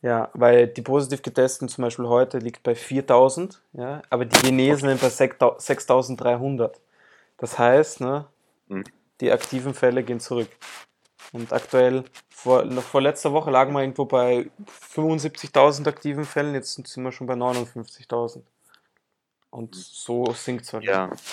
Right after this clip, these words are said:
Speaker 1: Und es sollte
Speaker 2: Ich hoffe, das wird
Speaker 1: Hm?
Speaker 2: Was? Sag ruhig.
Speaker 1: Mm, und es sollte in den nächsten Tagen, also wenigstens bis zum siebten Dezember noch mehr, weil natürlich, gell,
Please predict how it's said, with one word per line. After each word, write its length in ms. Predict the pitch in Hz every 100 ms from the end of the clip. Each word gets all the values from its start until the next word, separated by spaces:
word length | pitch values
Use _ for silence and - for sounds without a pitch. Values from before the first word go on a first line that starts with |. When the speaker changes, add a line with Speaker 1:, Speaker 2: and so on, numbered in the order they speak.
| - -
Speaker 1:
Und 140 | 139 139
es 200 | 147 -
sollte 440 | 143 156 156 160
Speaker 2:
Ich 60 | -
hoffe, 120 | 117
das 100 | 107
wird 140 | 110 104 - - - - - - 143
Speaker 1:
Hm? 120 | 180 - - _ _ _ _ _ _ _ _ _ _ _
Speaker 2:
Was? 240 | 110 139 -
Sag 160 | 127
ruhig. 280 | 120 117 - _ _ _ _ _ _
Speaker 1:
Mm, 280 | - 123 127
und 200 | 131 135
es 320 | - 131 - -
sollte 300 | 135 131 139
in 320 | 127 - 131
den 100 | 127
nächsten 340 | 131 135 139
Tagen, 540 | 120 120 135 135 123 - -
also 200 | 120 120
wenigstens 400 | 120 123 120 120
bis 200 | - 120
zum 120 | - 123
siebten 380 | 131 120 127 -
Dezember 360 | 120 127 123
noch 540 | 123 117 139 127 - 123
mehr, 180 | 117
weil 140 | 127 123
natürlich, 380 | 123 123 127 117
gell, 160 | 135